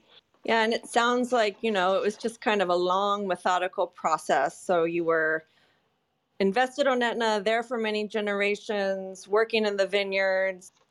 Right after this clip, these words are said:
I know we're gonna taste together a little bit later, so you actually did start a winery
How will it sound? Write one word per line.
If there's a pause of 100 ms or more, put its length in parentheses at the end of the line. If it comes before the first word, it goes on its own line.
I
know
we're
gonna
taste
together
a
little
bit
later,
so
you
actually
did
start
a
winery